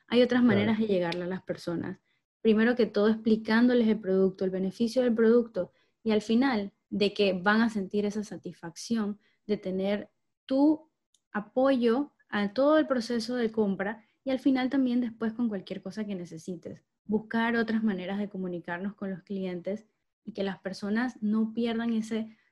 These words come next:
Speaker 1: feeling de contacto humano que ya no se puede tener porque estamos todos a través de una pantalla.
Speaker 2: Bueno, excelente,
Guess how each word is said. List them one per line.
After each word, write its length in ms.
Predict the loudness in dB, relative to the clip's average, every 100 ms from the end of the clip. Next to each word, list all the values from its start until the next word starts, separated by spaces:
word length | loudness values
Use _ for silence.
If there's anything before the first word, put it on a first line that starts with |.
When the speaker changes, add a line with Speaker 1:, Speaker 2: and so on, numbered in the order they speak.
| _ -4
Speaker 1:
feeling 360 | -2 2 2
de 120 | 0
contacto 560 | -4 -8 -6 -10 -6 -2
humano 400 | 0 0 -2 -4
que 120 | -2
ya 120 | -2
no 100 | -2
se 140 | -4 -6
puede 240 | -4 -4
tener 400 | -4 -4 -4 -6 _
porque 220 | -8 -8
estamos 400 | -10 -8 -6 -6
todos 200 | -4 -4
a 80 | -4
través 300 | -8 -12 -8
de 60 | -8
una 160 | -8
pantalla. 480 | -8 -12 -12 -18 -20 _ _ _ _ _ _ _ _ _
Speaker 2:
Bueno, 580 | -16 -12 -12 -6 -6 -8 -16 _ _ -20
excelente, 840 | -14 -4 -2 2 0 2 -2